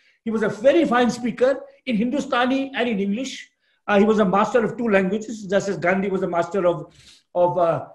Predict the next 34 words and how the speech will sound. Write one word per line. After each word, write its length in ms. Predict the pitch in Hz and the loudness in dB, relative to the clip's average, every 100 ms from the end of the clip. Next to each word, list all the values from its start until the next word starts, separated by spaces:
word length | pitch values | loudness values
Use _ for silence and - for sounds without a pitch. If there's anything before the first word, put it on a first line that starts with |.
| _ _ _ | _ _ _
of, 260 | 170 170 160 | -4 -2 0
uh, 120 | 160 | -2
Gujarati 600 | 143 170 190 196 202 202 | -2 0 0 0 0 -2
and 160 | 196 196 | 0 0
in 200 | 185 170 | -2 -4
Engli-, 320 | 196 208 233 | -6 -4 -4
and 160 | 180 190 | -2 -2
English, 460 | 196 226 262 - - _ _ - | -2 -4 -6 -10 -20 _ _ -4
or 140 | 196 | -2
Baba 260 | 147 190 214 | 0 2 2
Saheb 220 | 220 196 | 2 4
Ambedkar 400 | 190 208 208 220 | 4 2 4 2
was 140 | 196 190 | 4 2
a 40 | |
master 380 | 175 180 180 190 | 2 0 0 -4
of 80 | 170 | -2
Marathi 600 | 160 190 202 208 208 202 | -2 0 0 -2 -4 -4
and 140 | 190 | -4
English. 400 | 208 233 277 - | -4 -6 -8 -10
You 60 | 262 | -10
know, 80 | 220 | -6
these 180 | 294 | -4
people 260 | 285 302 311 | -4 -6 -4
knew 240 | 240 285 | -2 -2
how 140 | 269 269 | 0 0
to 120 | 269 | -2
communicate 640 | 240 247 262 262 277 277 - _ - | -4 -2 -2 -2 -4 -6 -18 _ -8
both 360 | 151 285 311 | 2 4 4
in 80 | 302 | 2
the 80 | 254 | 4
language 460 | 220 233 254 233 | 4 4 4 2
of 100 | 254 | 2
the 80 | 208 | 0
masses 480 | 202 226 233 320 - | 0 0 0 -4 -6